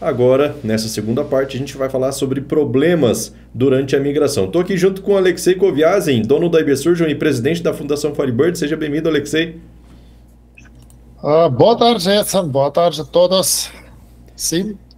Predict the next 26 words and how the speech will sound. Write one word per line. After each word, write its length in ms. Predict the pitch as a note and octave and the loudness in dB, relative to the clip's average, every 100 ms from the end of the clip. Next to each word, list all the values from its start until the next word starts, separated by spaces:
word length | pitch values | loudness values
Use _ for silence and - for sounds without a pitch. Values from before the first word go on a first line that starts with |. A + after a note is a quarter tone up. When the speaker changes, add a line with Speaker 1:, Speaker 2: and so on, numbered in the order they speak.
| _ _ - | _ _ -2
Speaker 2:
hoje 320 | F3 G3 F#3 | 2 2 0
vai 200 | E3+ F3+ | 0 0
ser, 320 | E3+ F#3+ G3+ G3 - - - - - _ - - - | 0 0 -2 -4 -20 -20 -20 -20 -20 _ -20 -20 -6
ah, 480 | C3 C3+ C#3 C#3 C3 - - - _ _ _ | -2 0 2 0 -4 -12 -20 -20 _ _ _
apresenta-, 460 | D3 D3+ D#3 E3+ G3 | -6 -2 0 0 -2
apresentação 640 | D#3 D3+ D#3+ F3 - G3 | -6 -6 -2 0 0 -2
muito 360 | D#3 F3+ A#3 G#3+ | 0 0 2 0
interessante 600 | F#3 F3+ - G3 G3 D3 | 0 -2 0 -2 -2 -4
sobre 280 | F#3 F#3 | -4 -2
problemas 640 | D3 - E3+ C3 F#3 G#3+ F#3+ | -2 2 2 2 0 2 -2
durante 460 | C#3 E3+ F#3 F3+ E3 | 0 0 0 -2 -4
a 40 | |
migração, 640 | E3+ D#3 D#3 - C#3 G#2+ - - - - | -2 -2 -2 -2 -4 -4 -10 -20 -20 -20
migração. 460 | - C3+ C#3 - G#2+ | -8 -4 -4 -4 -2
Mas, 320 | E3+ A3+ A3+ - - _ - - - | 0 0 -2 -10 -20 _ -20 -2 2
mas 200 | B3+ - | 2 4
eu 200 | A#3+ A3+ | 2 4
quero 240 | A3 A3+ | 2 2
falar 680 | - F#3 E3 G3+ A#3 - - | 4 4 6 4 0 -10 -14
sobre 320 | - D#3+ E3+ | -4 0 0
esses 180 | F3+ E3 | 0 -4
problemas. 600 | - E3+ D#3+ F#3 D3+ B2 | -2 0 2 2 0 -2
So, 300 | - C#3+ C#3 - | -4 -6 -6 -10
ah, 360 | D3 B2 A#2 A2 - | -8 -6 -6 -8 -4
nós 160 | D#3+ | -2
vamos 560 | - G#3 F#3+ C#3+ - | 2 2 2 -2 -6